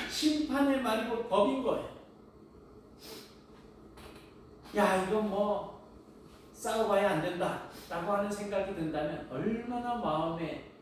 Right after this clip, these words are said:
어, 절망이 될까요? 뭐 중국 선수가 활을 쐈는데, 아이고,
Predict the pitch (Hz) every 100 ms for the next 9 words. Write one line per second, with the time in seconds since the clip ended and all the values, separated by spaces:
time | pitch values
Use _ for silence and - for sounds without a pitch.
0 | - - - - - - - - 160 165
1 | 190 190 170 123 143 139 131 - - -
2 | - - - - - - - - - -
3 | - - - - - - - 214 226 208
4 | - - - - - - - - - -
5 | - 220 254 247 220 220 220 208 190 -
6 | - - - - - - 247 254 240 233
7 | 165 147 - - - - - - - -
8 | - - - - - - - - - -
9 | - - - -